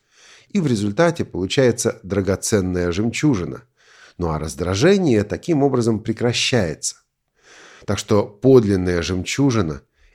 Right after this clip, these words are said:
это и есть победа над раздражением. Всякий раздражающий элемент, который проникает сегодня в нашу жизнь,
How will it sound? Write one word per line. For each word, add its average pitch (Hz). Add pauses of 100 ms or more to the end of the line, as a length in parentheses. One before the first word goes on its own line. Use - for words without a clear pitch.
это 160
и -
есть 117 (120)
победа 107
над 82
раздражением. 90 (680)
Всякий 127
раздражающий 101
элемент, 95
который 104
проникает 98
сегодня 101
в 87
нашу 101
жизнь, 101